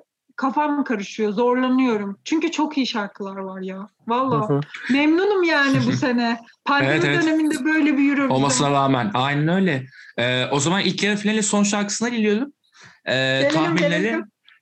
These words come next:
Speaker 3: tahminleri zaten, e, ikinci yarı final programında yaparız. Daha rahat
Speaker 2: Hı
Speaker 3: olur.
Speaker 2: hı.
Speaker 3: Çünkü orada eleyeceğimiz çok şarkı olacak tahminimce. Ee, Loco Loco'lar falan var mesela orada. Onları zaten şey
Speaker 1: Ay.
Speaker 3: yaparız.
Speaker 2: <laughs>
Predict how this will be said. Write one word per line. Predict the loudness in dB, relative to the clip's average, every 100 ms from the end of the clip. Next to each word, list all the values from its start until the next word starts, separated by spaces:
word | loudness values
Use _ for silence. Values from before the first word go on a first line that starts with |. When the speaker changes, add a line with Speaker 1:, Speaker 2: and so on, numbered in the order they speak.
| -4
Speaker 3:
tahminleri | -2 0 0 2 2 0
zaten, | 0 -2 -2 -4 -6 -6
e, | -2 0 2 0 0 -4 -10 _ _
ikinci | -6 -2 0 2 2 0 2
yarı | 0 0
final | -2 -2 -2 -4
programında | -4 -2 0 0 0
yaparız. | -2 -2 -2 -4 -6 -14 -18 -4
Daha | -2 0
rahat | -2 0
Speaker 2:
Hı |
Speaker 3:
olur. | 0 2
Speaker 2:
hı. | 2
Speaker 3:
Çünkü | 2 0 0 0
orada | 0 0 0
eleyeceğimiz | 0 0 0 -2 -2
çok | -2 -2
şarkı | -2 -4 -2
olacak | -2 -2 -2
tahminimce. | -4 -2 -2 -2 -2 -4 -8 _ -20 -20 -20 -12 -4
Ee, | -2 0 2 2 2 2
Loco | 2 2
Loco'lar | 0 0 0
falan | 0 -2
var | 0 -2
mesela | -4 -2 0 0
orada. | 0 -2 -4 -6
Onları | -2 0 0
zaten | 0 0 -2
şey | 0 -2
Speaker 1:
Ay. |
Speaker 3:
yaparız. | -2 -6 -2
Speaker 2:
<laughs> | 0 2 2 2